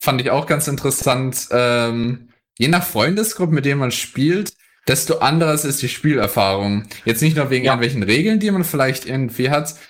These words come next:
Speaker 1: sondern eben auch von den Charakteristiken. Was für, es gibt vielleicht Freundesgruppen, die schreien sich gegenseitig an, „Der hat mich umgebracht, der hat mich umgebracht.“ Und alle, alle anderen, dann gibt's vielleicht eine Freundesgruppe, wo alle so analytisch rangehen, „Ha, also ich hab vorhin den nach rechts gehen sehen,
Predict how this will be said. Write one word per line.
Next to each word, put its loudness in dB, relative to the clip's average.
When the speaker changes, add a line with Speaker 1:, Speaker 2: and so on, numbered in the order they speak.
Speaker 1:
sondern 2
eben 2
auch 0
von -2
den 0
Charakteristiken. 0
Was 0
für, -2
es 0
gibt -2
vielleicht 0
Freundesgruppen, 0
die 2
schreien 2
sich 0
gegenseitig 4
an, 2
„Der 2
hat -4
mich -2
umgebracht, -2
der 2
hat -2
mich 2
umgebracht.“ 2
Und 2
alle, 4
alle 2
anderen, 0
dann 0
gibt's 2
vielleicht 2
eine 2
Freundesgruppe, 0
wo 2
alle 4
so 0
analytisch 4
rangehen, 2
„Ha, 2
also 0
ich 0
hab -2
vorhin 0
den 2
nach 0
rechts 0
gehen 2
sehen, 2